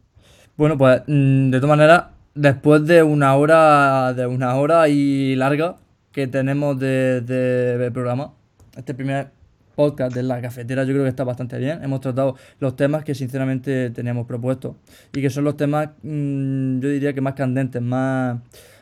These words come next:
más, más significativos, ¿no? de, de esta semana, de esta primera semana de cuarentena. Así que bueno, espero sobre todo daros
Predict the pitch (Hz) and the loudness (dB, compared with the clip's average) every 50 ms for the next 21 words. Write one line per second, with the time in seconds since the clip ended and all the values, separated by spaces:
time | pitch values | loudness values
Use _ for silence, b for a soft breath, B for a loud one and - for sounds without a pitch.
0 | B _ 139 143 143 143 147 131 - - - - - 151 151 147 - 170 151 - | B _ -4 -4 -4 -4 -8 -12 -14 -18 -14 -10 -8 -6 -6 -6 -6 -8 -8 -6
1 | 147 127 131 127 120 143 147 131 123 123 123 127 131 151 151 139 131 127 127 123 | -6 -6 -6 -4 -2 -2 -2 -2 -2 -4 -4 -4 -4 -4 -4 -4 -2 -2 -2 -2
2 | 123 123 127 127 127 123 123 123 123 131 120 - 127 123 120 117 113 113 b b | -2 -4 -4 -4 -4 -4 -4 -6 -8 -10 -8 -6 -6 -4 -4 -4 -6 -8 b b
3 | b b b b b b b b - 139 147 151 131 127 139 139 147 151 147 147 | b b b b b b b b -10 -4 -4 -4 -4 -2 -4 -2 0 0 0 -2
4 | - 139 139 139 135 131 131 131 127 127 127 123 123 123 120 - 208 226 123 120 | -2 -4 -2 -2 -2 -2 -2 -2 -2 -2 -2 -2 -4 -6 -6 -6 -6 -6 -6 -8
5 | 120 b b b b b b - 143 151 147 151 151 156 151 165 160 151 160 160 | -12 b b b b b b -4 -2 -2 -2 -2 -6 -6 -2 0 0 0 0 -2
6 | 151 143 151 170 170 180 170 - _ _ - - 156 143 143 139 139 170 165 139 | -4 -4 -2 -2 -2 -2 -4 -6 _ _ -10 -4 -2 0 0 0 0 0 0 0
7 | - - - 143 147 156 156 151 143 | -2 -4 -2 2 2 4 4 2 -4